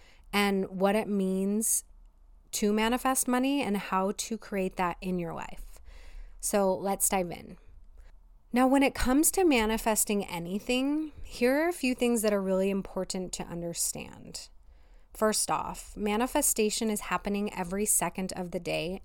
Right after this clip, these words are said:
at all times. So you don't have to learn how to manifest.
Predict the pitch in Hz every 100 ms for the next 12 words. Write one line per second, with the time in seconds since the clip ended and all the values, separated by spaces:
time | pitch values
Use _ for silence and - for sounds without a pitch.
0 | - - 185 180 - 175 165 - 156 180
1 | - - - - - - - - - -
2 | - - - 226 220 190 202 226 226 277
3 | 320 254 185 185 185 196 190 190 185 180
4 | 170 170 - - - - - -